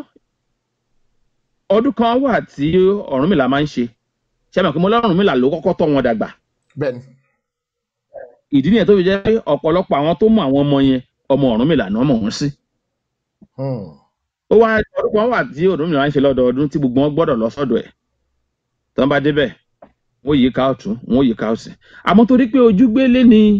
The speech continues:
Speaker 1: Ọlọ́wọ̀ ń jẹ́, wọn ò jẹ́ ó jáde o. Kàràn tóun àfi lọ kíyàn,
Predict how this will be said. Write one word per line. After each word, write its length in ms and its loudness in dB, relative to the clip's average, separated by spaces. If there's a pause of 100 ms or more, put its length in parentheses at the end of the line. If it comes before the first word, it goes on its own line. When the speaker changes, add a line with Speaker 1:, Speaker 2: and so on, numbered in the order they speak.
(600)
Speaker 1:
Ọlọ́wọ̀ 420 4
ń 100 4
jẹ́, 180 4 (640)
wọn 140 -2
ò 60 2
jẹ́ 140 4
ó 60 4
jáde 280 2
o. 100 -4 (1900)
Kàràn 240 0
tóun 180 2
àfi 200 -2
lọ 120 2
kíyàn, 360 0